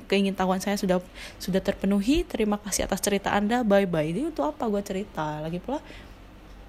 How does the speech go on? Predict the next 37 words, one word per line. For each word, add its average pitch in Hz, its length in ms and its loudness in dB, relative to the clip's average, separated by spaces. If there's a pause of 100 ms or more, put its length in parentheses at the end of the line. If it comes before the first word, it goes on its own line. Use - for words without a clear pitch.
(260)
kalau 185 240 -2
misalnya, 185 480 0 (800)
kalau 180 160 0
misalnya 190 560 -2
juga 175 400 -2 (720)
ada 175 400 0
orang 175 480 -2
yang 202 400 -2 (160)
teman, 185 160 0
misalnya 196 320 -2
teman 190 160 -2
kita - 160 -4
nih 190 160 0
kayak 180 240 -4 (560)
murung 269 1120 4
terus, 196 240 0
"Emang 247 240 0
lu 320 80 -2
seneng?" 175 400 0
Kagak 185 400 0
kan, 294 240 0
kayak - 240 -2 (680)
pasti 240 240 -2
dia 233 80 2
tanya, 202 320 -2
"Kenapa?" 202 880 0
Kalau 165 240 2
dia 180 160 0
cerita 190 400 0
bagus, 185 400 2
kalau 202 240 2
murung 294 720 4
terus 294 160 0
kayak 233 160 0
ditanyain 220 320 0
tuh 277 80 -2
kayak, - 240 0